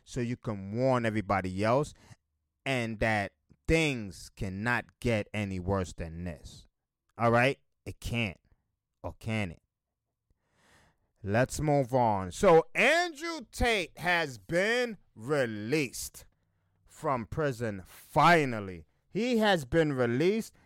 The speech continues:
and he's gonna cause a buzz. Listen, Andrew Tate is gonna cause a buzz. He is, listen, him and his brother has been the top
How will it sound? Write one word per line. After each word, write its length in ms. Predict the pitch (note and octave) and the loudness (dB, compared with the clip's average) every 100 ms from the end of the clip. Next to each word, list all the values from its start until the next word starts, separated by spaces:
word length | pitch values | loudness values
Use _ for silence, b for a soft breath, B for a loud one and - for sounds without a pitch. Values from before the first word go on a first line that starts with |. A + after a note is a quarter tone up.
| b | b
and 160 | D#3 | 2
he's 120 | A#3+ - | 2 2
gonna 240 | C#4+ C#4 | -2 0
cause 240 | D4+ C#4 | 2 2
a 60 | A3 | 0
buzz. 440 | F#3+ C4 A2 - - | -2 -2 -2 -8 -14
Listen, 280 | A3 C3+ G#2+ | -12 -8 -6
Andrew 260 | E3 C#4 | -6 -8
Tate 280 | B3 B3 A3 | -10 -10 -10
is 80 | F#3 | -12
gonna 180 | D3+ G#2+ | -14 -12
cause 220 | B2+ F2 | -12 -12
a 60 | |
buzz. 460 | D#2+ A#2+ A#2 - _ _ _ _ _ _ _ _ _ _ _ | -12 -12 -12 -16 _ _ _ _ _ _ _ _ _ _ _
He 300 | G3+ D4 D4+ | -2 0 2
is, 500 | A3+ F3+ C#3+ - - _ _ _ - | 4 4 2 -2 -16 _ _ _ -8
listen, 480 | F#3+ F#3+ - F2+ E2 _ _ _ _ _ _ | -6 -6 -10 -14 -14 _ _ _ _ _ _
him 260 | F#3 B3 | -4 -2
and 160 | C4+ A#3+ | -2 -4
his 220 | A3+ E3 | -4 -6
brother 560 | - F3 D#3 C3 G#2 - _ _ _ _ _ _ _ _ _ _ _ _ _ _ - | 2 4 4 2 -6 -10 _ _ _ _ _ _ _ _ _ _ _ _ _ _ -4
has 340 | E3+ D#3+ A#2 | 0 0 -4
been 480 | - E3+ D#3 A#2+ F#2+ _ _ _ _ _ _ _ _ _ _ _ _ B2+ | -4 -2 -2 -4 -10 _ _ _ _ _ _ _ _ _ _ _ _ -10
the 200 | D3 - - | -10 -10 -4
top 460 | F3+ A3 B3 - | 6 8 8 4